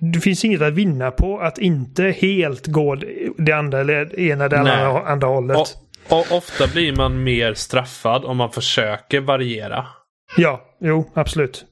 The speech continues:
Speaker 1: Ehm,
Speaker 2: Eh, det är,
Speaker 1: jag vet
Speaker 2: och det
Speaker 1: att jag har sett liksom många tweets typ inför releasen av den här samlingen. Bara, "Åh, det ska bli så kul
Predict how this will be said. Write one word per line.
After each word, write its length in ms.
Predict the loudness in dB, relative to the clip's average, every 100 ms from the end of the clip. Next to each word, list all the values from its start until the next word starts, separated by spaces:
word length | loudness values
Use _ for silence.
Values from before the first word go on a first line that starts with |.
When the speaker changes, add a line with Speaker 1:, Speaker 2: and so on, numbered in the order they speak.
| _ -20 -20 _
Speaker 1:
Ehm, 380 | 0 0 2 0
Speaker 2:
Eh, 560 | 0 -2 -2 -4 -6 -6 -10 -16 _ _ _ _ _ -2
det 200 | 0 0
är, 120 | 2
Speaker 1:
jag 120 | 2
vet 60 | 2
Speaker 2:
och 40 | 2
det 60 |
Speaker 1:
att 120 | 2 4
jag 80 |
har 60 | 2
sett 240 | 2 -2
liksom 240 | -2 0 0
många 200 | 0 0
tweets 500 | 0 0 0 -2 -2
typ 240 | -2 0
inför 400 | -2 0 0 0
releasen 480 | 0 -2 -2 -2 0
av 60 | 2
den 100 | 0
här 60 |
samlingen. 420 | 0 -2 -2 -2 0
Bara, 160 | 0
"Åh, 300 | 2 2 2
det 60 | 0
ska 160 | 0
bli 120 | 0 0
så 160 | -2
kul 340 | 0 2 2